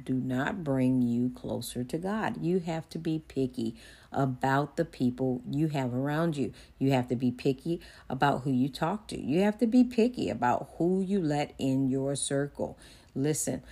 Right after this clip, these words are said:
there is a phrase that we sometimes hear, and it's called, "Birds of a feather flock together." Listen, that should be taken at heart many times in our life,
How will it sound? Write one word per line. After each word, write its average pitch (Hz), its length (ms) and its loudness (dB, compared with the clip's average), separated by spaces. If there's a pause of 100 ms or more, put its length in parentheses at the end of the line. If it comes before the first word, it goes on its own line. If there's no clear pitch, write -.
(200)
there 135 200 4
is 156 140 0
a 175 80 4
phrase 127 540 0
that 123 240 -2
we 139 100 -2
sometimes 131 600 -2
hear, 127 180 2
and 123 160 0
it's 123 140 -2
called, 120 320 -4
"Birds 131 280 0
of 139 120 -2
a 131 80 0
feather 123 440 -2
flock 117 600 -4
together." 113 960 -4 (420)
Listen, 127 640 0 (580)
that 151 600 -2 (300)
should 175 240 -4
be 139 120 -2
taken 156 460 -2
at 135 100 -4
heart 131 420 -4
many 127 240 2
times 127 380 -2
in 120 100 -2
our 110 160 -4
life, 113 280 -6